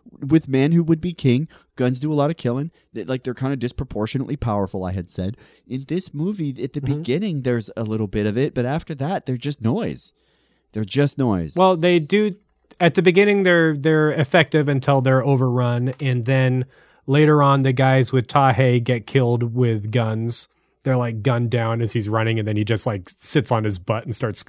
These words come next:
Speaker 2: scooting
Speaker 1: the
Speaker 2: down the
Speaker 1: heroes
Speaker 2: mountain as the
Speaker 1: aren't
Speaker 2: other guys' bodies are rolling
Speaker 1: Right,
Speaker 2: down.
Speaker 1: they don't ever get hit. They're not. It, it just seems really understated.
Speaker 2: Is it stormtroopers?
Speaker 1: It, it, <laughs> yeah.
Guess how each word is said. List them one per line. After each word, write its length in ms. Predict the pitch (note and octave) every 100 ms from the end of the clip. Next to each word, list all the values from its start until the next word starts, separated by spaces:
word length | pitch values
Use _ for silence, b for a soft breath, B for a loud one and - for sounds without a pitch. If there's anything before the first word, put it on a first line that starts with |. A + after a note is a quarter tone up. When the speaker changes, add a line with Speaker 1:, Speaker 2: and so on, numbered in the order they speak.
| -
Speaker 2:
scooting 100 | G#2+
Speaker 1:
the 60 |
Speaker 2:
down 160 | E3+ G#2
the 60 | G#3+
Speaker 1:
heroes 440 | C#4 B3+ F#3+ G#2+
Speaker 2:
mountain 80 | - A#2
as 80 |
the 80 | A2+
Speaker 1:
aren't 100 | G#2+
Speaker 2:
other 60 | A2
guys' 240 | A2 G#2
bodies 400 | F#2 G#2 G2+ G#2+
are 80 | A2
rolling 220 | A2 A2+
Speaker 1:
Right, 100 | B2+
Speaker 2:
down. 100 | A2 F#3
Speaker 1:
they 20 |
don't 140 | G3
ever 180 | G3+ F3+
get 200 | B2+ A#2
hit. 520 | A#2+ - - A#3 A3 -
They're 140 | D3+
not. 320 | C#3+ C#3+ B2 _
It, 120 | C#3
it 140 | - F3
just 200 | C4 -
seems 360 | F#3+ F3+ C3
really 360 | A2 C3 A#2+ G#2 A2+
understated. 800 | A2+ F#2+ F2+ - F2+ E2 C2 -
Speaker 2:
Is 120 | C3+
it 200 | E3 D#3 -
stormtroopers? 920 | - - D#3 E3 - G3 - A3 -
Speaker 1:
It, 140 | C#3 A2+
it, 60 | - _
<laughs> 140 | _
yeah. 260 | F3 G3